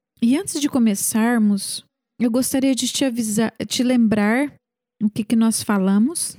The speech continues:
na primeira mensagem. Talvez você não se lembre, a primeira mensagem foi Tesouros do, do Lugar Secreto. Você se lembra dessa mensagem? Eu falei sobre como construir a nossa vida espiritual.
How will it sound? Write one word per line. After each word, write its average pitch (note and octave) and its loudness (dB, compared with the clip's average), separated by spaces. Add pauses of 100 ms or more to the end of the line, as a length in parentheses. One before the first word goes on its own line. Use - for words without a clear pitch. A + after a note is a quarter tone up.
(500)
na A3+ 2
primeira G#3+ 2
mensagem. G#3 0 (520)
Talvez G#3 0
você G#3+ 0
não A3 4
se - -2
lembre, A3 2
a - -18
primeira A3 2
mensagem A3 0 (240)
foi A3 0 (340)
Tesouros B3 0 (380)
do, A#3+ -2
do A3+ -2
Lugar A3 0
Secreto. - -4
Você G#3+ -2
se - -4
lembra A3 2
dessa A3 0
mensagem? A3 -2 (400)
Eu A#3 -4
falei B3+ 0
sobre A#3+ -4
como C4+ -4 (320)
construir C4 -2
a C4 0
nossa A#3+ 0
vida A3 -4
espiritual. A3 -4